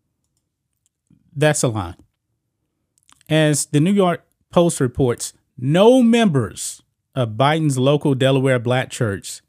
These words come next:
have any memory or record of Beijing Biden ever attending their congregation.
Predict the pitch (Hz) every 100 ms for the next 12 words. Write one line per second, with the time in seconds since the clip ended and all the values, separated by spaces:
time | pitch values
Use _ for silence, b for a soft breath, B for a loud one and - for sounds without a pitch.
0 | _ 123 113 - - 180 180 190 - 143
1 | 156 151 151 147 151 135 127 131 135 101
2 | 71 _ _ _ _ _ _ - 143 120
3 | 165 185 151 165 151 143 143 143 143 -
4 | 170 175 - 160 143 - 156 151 143 131
5 | - 143 123 117 120 107 - -